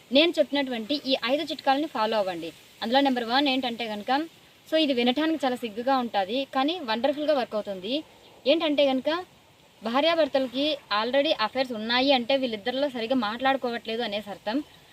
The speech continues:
కాబట్టి మీరు ఏం చేస్తారంటే కొంచెం రొమాంటిక్‌గా ఆలోచించాలన్నమాట. లైక్ ఎలాగంటే కనుక, ఆ, మీరు ఎవరు లేనప్పుడు మీరిద్దరు కలిసి బాత్ చేయడం అనమాట, అంటే స్నానం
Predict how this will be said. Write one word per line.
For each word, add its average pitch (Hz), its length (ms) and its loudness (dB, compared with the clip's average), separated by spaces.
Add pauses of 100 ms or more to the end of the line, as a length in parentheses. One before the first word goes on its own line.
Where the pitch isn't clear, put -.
(140)
కాబట్టి 294 340 6
మీరు 302 160 6
ఏం 254 160 2
చేస్తారంటే 240 440 0
కొంచెం 285 300 2
రొమాంటిక్‌గా 285 500 4
ఆలోచించాలన్నమాట. 185 760 -4 (440)
లైక్ 269 180 6
ఎలాగంటే 294 520 4
కనుక, 233 440 -4 (600)
ఆ, 247 160 0
మీరు 262 320 4 (140)
ఎవరు 240 240 0
లేనప్పుడు 214 680 -4 (120)
మీరిద్దరు 254 380 2
కలిసి 262 460 0 (400)
బాత్ 233 320 -4
చేయడం 196 200 0
అనమాట, 180 340 -8 (420)
అంటే 294 220 4
స్నానం 254 340 2